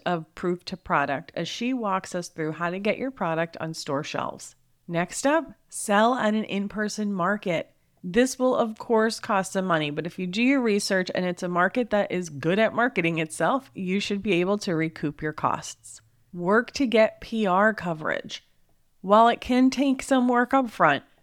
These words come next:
true P R coverage doesn't cost more than your time and a sample product or two. Check out episode one oh five with Nora Wolf, where she schools us on getting P R coverage for product-based businesses.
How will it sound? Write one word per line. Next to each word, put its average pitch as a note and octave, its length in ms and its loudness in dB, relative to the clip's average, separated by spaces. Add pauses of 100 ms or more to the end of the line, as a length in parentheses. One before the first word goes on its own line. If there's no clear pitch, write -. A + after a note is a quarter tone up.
(140)
true C4 420 2
P C4 220 0
R G#3+ 220 6
coverage G3 500 -2
doesn't A3 380 4
cost A3+ 360 0
more G3+ 280 0
than G3 180 -2
your F#3 160 0
time F3+ 460 -2
and F3+ 160 -4
a F3+ 60 -4
sample F3 440 -6
product F3+ 460 -2
or D#3 100 -8
two. - 320 -8 (360)
Check B3+ 220 4
out D4 160 4
episode A3+ 440 2
one G3 200 2
oh F#3 140 2
five F3+ 480 2
with F#3+ 160 -8
Nora F3+ 400 2
Wolf, G3+ 480 2
where F#3 160 2
she A#3 260 -2
schools D4 520 0
us D#3+ 240 -2
on F3+ 240 -2
getting F#3 480 2
P F3+ 240 -6
R F#3+ 160 2
coverage F3 480 -4
for E3+ 140 -6
product-based D#3+ 600 -6
businesses. G#3 640 -4